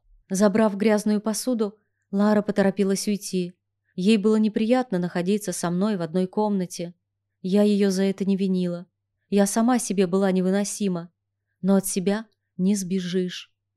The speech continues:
Признаться, я совсем забыла о визите Дариуса. Голова была забита другим, так что стук в дверь стал для меня неожиданностью.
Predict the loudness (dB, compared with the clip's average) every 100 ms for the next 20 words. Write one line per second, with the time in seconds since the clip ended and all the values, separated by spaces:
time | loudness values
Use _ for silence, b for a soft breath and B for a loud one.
0 | _ _ _ _ 0 2 4 2 2 0
1 | 2 2 0 -4 0 2 2 2 2 0
2 | 0 -2 -2 -2 -2 0 -2 -4 -8 -8
3 | -10 _ _ _ _ _ 0 4 4 2
4 | 2 0 0 0 0 0 -2 -2 -2 -2
5 | -2 -4 _ _ _ -2 -2 -4 -4 -6
6 | -4 -2 -2 -4 0 2 0 -2 -2 -2
7 | 0 0 0 0 -2 -6 _ _ _ -2
8 | 0 0 -2 -2 -2 -4 -6 -10 -14 -14